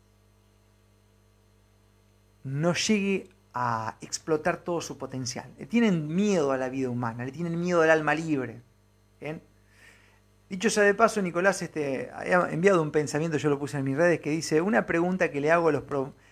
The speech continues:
a los promotores de la ideología transexualista de género, si la sociedad se niega a la autopercepción de este asesino, que se, que se autopercibe mujer, ¿estarían con ello vulnerando el ser hu-, el derecho humano?". Este es el jaque de la ideología de género.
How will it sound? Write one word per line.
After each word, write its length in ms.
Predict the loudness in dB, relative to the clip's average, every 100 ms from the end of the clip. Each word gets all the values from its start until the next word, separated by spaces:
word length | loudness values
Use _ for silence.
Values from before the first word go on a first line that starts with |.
| _ -8
a 100 | -6
los 100 | -6
promotores 500 | -4 -2 0 0 0
de 60 |
la 80 | 0
ideología 480 | 0 0 -2 0 -2 -2
transexualista 760 | -6 -4 -4 -6 -4 -4 -4 -4
de 120 | -4
género, 300 | -6 -8 -8
si 140 | -6 -6
la 100 | -6
sociedad 400 | -6 -2 0 -2
se 180 | -4
niega 300 | -4 -2 2
a 60 | 2
la 80 | 4
autopercepción 760 | 2 0 -2 -4 -6 -6 -4
de 60 | -4
este 140 | -4
asesino, 520 | -6 -6 -4 -4 -4 -6 _ _ _
que 140 | -12 -12
se, 120 | -12 -16
que 100 | -18
se 100 | -18
autopercibe 540 | -18 -16 -16 -12 -8 -6
mujer, 380 | -6 -6 -8 -12 -20 -20 -12
¿estarían 540 | -8 -4 -2 2 2 2
con 180 | 0 -2
ello 180 | 0
vulnerando 600 | -2 -2 0 0 0 0
el 120 | -4 -4
ser 240 | -4 -4
hu-, 140 | -6 -8
el 140 | -8
derecho 320 | -6 -6 -6
humano?". 420 | -2 0 0 -2 -6 _ _ _ _ _ _ _ _ _ _ _ _ _ _ _ _ _ _ _
Este 220 | -8 -6
es 120 | -4 -4
el 140 | -4
jaque 400 | 0 0 2 -2
de 80 | -2
la 60 |
ideología 420 | 0 -2 -2 -2 -4
de 80 |
género. 340 | -4 -8 -8